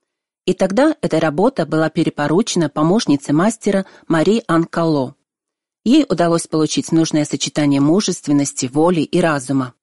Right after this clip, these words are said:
Этот вариант головы императрица признала лучшим.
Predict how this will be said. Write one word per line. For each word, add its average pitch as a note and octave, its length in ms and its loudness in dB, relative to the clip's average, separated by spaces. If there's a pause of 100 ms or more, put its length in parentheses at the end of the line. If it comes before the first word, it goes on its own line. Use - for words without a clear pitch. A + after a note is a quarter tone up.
(460)
Этот G#3 300 0
вариант D3+ 320 2
головы D3 500 0
императрица D#3+ 680 0
признала C#3+ 480 -2
лучшим. D3 600 -4